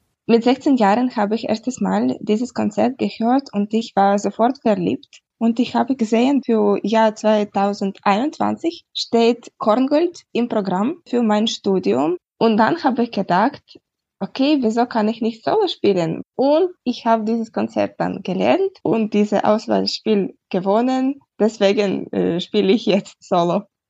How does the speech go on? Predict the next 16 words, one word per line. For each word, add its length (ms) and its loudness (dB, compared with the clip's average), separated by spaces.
Aber 240 2
das 240 2
ist 140 -10
wirklich 360 -2
ein 180 0
sehr 300 0
schönes 360 -4
Stück 340 -2
und 320 -2
ich 220 -2
würde 240 2
sagen, 360 0
mein 300 0
Lieblingsstück 840 0
bis 160 -2
jetzt. 300 -2